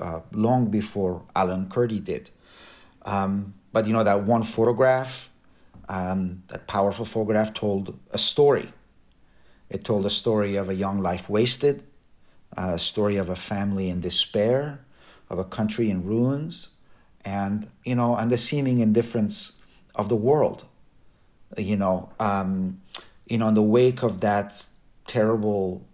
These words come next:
picture going viral, internet searches for Syria and refugees went through the roof, and refugee aid organizations, um, received exponential growth, um, experienced ex-, exponential growth,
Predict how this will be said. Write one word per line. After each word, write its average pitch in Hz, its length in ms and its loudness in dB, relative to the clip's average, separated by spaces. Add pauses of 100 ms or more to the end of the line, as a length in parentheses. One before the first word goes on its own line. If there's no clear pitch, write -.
(120)
picture 110 320 -4
going 101 320 -2
viral, 107 580 2 (460)
internet 110 380 0
searches 107 440 -2
for - 120 -12
Syria 117 840 2 (220)
and 92 460 -4
refugees 110 840 -2
went 101 240 -4
through 113 140 -8
the 92 100 -4
roof, 117 480 -4 (580)
and 95 640 -4
refugee 107 460 -2
aid 107 140 2
organizations, 92 1080 -4 (180)
um, 87 460 -10 (160)
received 101 580 -6 (240)
exponential 110 640 -2
growth, 92 400 0 (800)
um, 92 540 -4 (200)
experienced 107 460 -2
ex-, 120 200 -4
exponential 107 640 -2
growth, 90 380 -2